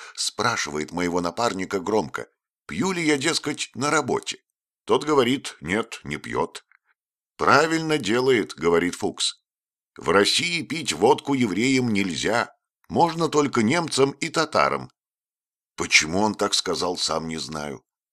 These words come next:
Просто хотелось ему громко что-нибудь сказать о евреях,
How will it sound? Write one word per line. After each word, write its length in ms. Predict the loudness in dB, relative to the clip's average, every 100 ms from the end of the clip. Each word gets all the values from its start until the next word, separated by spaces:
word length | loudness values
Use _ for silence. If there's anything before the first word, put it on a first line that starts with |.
| _ _ _
Просто 360 | 0 2 4 2
хотелось 540 | 2 2 2 2 2
ему 240 | 2 0 0
громко 400 | 2 2 0 -4
что-нибудь 480 | -2 0 0 0 -2
сказать 480 | 0 0 0 -2 0
о 100 | 0
евреях, 640 | 2 -2 -2 -2 -4 -8